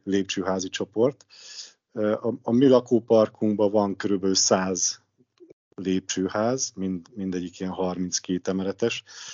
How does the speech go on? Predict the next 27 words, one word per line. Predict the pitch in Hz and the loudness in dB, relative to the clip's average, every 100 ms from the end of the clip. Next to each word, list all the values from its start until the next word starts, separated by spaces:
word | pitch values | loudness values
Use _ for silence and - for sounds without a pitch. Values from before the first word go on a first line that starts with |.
| - | -14
tehát | - 92 - | -8 -6 -2
az | 92 | 0
egész | 98 95 - | 2 0 2
lakóparkban | 101 101 95 95 98 95 90 92 92 95 92 | 2 2 -2 -2 0 -2 -2 -4 -4 -6 -6
vagyunk | 95 90 92 85 95 90 - - | -6 -4 -6 -6 -6 -8 -12 -14
negyven-negyvenöt | 92 95 87 92 90 92 92 87 87 87 - | -6 -6 -6 -6 -6 -4 -4 -6 -8 -8 -6
ezren. | 90 90 107 127 - _ - - - - _ - | -4 -2 -2 -4 -10 _ -20 -20 -20 -20 _ -10
Tehát | 95 92 90 98 | -6 -6 -6 -4
ez, | 95 92 - - | -2 -2 -4 -6
ez, | 95 92 101 | -6 -6 -6
ez | 90 | -6
egy, | 92 98 | -6 -6
ez | 101 95 | -6 -6
egy, | 95 - _ - | -6 -10 _ -10
ez | - 120 110 | 0 2 4
a, | 117 117 - | 6 4 2
a, | 113 110 107 - _ _ _ | 2 2 0 -4 _ _ _
a | - 104 | -8 -2
nyugati | 107 120 113 104 110 | 2 4 4 4 6
oldalnak, | 107 104 98 98 95 - | 8 6 4 0 -2 0
a, | 98 95 - | 0 -2 -6
a | 104 | -8
Sánghái | - 104 104 101 | -2 -2 0 0
nyugati | 101 95 - | 0 -4 -2
oldalának | 95 92 95 92 | -2 0 -2 -6
a | 92 | -6
legnagyobb | 90 90 90 87 | -4 -4 -6 -8